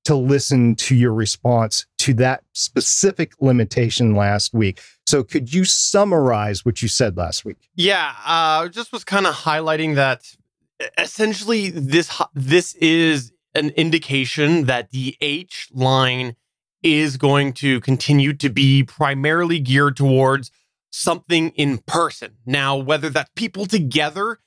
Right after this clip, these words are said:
Speaker 2: in person, that's musicians in person, or that is you using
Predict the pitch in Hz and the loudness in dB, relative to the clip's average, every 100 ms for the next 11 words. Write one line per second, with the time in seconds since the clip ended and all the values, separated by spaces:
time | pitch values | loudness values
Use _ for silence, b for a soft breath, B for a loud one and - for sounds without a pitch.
0 | _ _ - 180 185 - 170 156 185 165 | _ _ 0 0 0 0 0 0 0 2
1 | 139 117 135 123 151 170 180 196 - B | 0 -2 -4 0 0 2 0 0 -4 B
2 | B 165 170 170 - 165 147 185 175 - | B 0 0 -2 2 2 2 0 0 -2
3 | _ _ 220 214 202 196 175 170 165 143 | _ _ 4 6 6 4 0 0 -2 -4
4 | 127 170 170 139 160 151 143 151 | 0 2 2 4 4 4 4 4